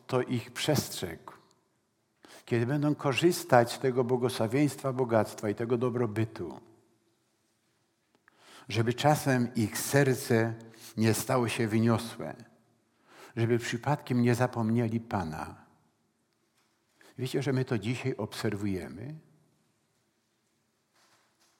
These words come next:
Cała Europa Zachodnia, cała cywilizacja zachodnia,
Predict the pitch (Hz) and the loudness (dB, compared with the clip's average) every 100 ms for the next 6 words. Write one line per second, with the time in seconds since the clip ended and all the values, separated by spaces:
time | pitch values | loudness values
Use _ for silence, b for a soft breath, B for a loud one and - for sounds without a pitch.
0 | _ _ _ _ _ _ _ _ B B | _ _ _ _ _ _ _ _ B B
1 | B B - 156 165 151 147 135 131 147 | B B -4 -2 0 0 2 2 0 -2
2 | - 104 92 95 - 101 80 101 - 151 | 0 0 2 -2 -2 -6 -4 -6 -4 -4
3 | 151 143 - 117 123 123 117 117 135 - | -4 -6 -8 -6 -6 -6 -6 -4 -4 -6
4 | 107 98 90 90 - 90 82 85 87 101 | -8 -6 -8 -8 -8 -8 -10 -12 -14 -16